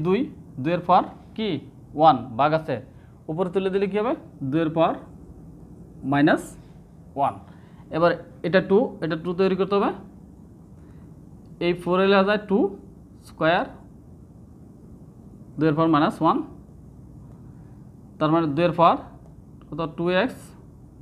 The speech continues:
দুই এর পাওয়ার মাইনাস ওয়ান। যেহেতু বেজ আর বেজ কি সমান, তার মানে পাওয়ার দুটো পরস্পর কি সমান, তার মানে টু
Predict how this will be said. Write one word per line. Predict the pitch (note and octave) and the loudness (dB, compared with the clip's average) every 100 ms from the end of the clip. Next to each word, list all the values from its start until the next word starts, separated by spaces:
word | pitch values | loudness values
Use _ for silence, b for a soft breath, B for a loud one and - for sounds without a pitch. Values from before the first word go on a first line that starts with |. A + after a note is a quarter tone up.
| - - - - - - - - - - - - - - | -20 -20 -20 -20 -20 -20 -20 -20 -20 -20 -20 -20 -14 -4
দুই | C#3+ | 0
এর | D3 | 2
পাওয়ার | D3+ F3+ - - - - - - C3+ | 4 2 0 -12 -20 -20 -20 -14 -2
মাইনাস | C3 D3 E3+ D3+ | 2 2 0 0
ওয়ান। | F3 - - - - B B B B | -2 -2 -8 -20 -20 B B B B
যেহেতু | D#3+ F3 D#3 | -4 -2 2
বেজ | E3 A3+ C4 - | 6 6 4 -4
আর | F3 D#3 | -4 0
বেজ | F#3+ - - - - | -2 -2 -10 -20 -12
কি | A3 F#3+ - - - - | -6 -6 -6 -12 -20 -4
সমান, | E3+ F#3+ E4 - B B B - | 2 2 0 -10 B B B -4
তার | D3+ | 0
মানে | D#3 D#3 | 2 2
পাওয়ার | D3+ C#3+ D3 | 4 4 4
দুটো | D#3 D3 | -2 -2
পরস্পর | D3+ D3+ F#3+ G3 | -2 -2 -4 -2
কি | F#3+ A#2+ - - - - - - | -2 -2 -8 -20 -20 -20 -20 -10
সমান, | D3 C3 A2 - | -4 -2 -4 -8
তার | C3 | -6
মানে | C#3+ | -6
টু | C#3 | -2